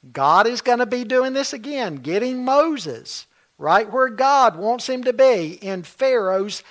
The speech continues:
household. Folks, you gotta just stand in amazement and awe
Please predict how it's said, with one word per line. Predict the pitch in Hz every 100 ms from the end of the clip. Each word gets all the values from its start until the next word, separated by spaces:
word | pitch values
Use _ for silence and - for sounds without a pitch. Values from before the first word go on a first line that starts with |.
| _
household. | - 262 302 - 220 147 110 - - - -
Folks, | 294 - -
you | 247 285
gotta | 220 285 320 330
just | 233 233 -
stand | - 254 269 277
in | 220
amazement | 190 214 294 302 - 196 -
and | 196 180 -
awe | 214 302 277 170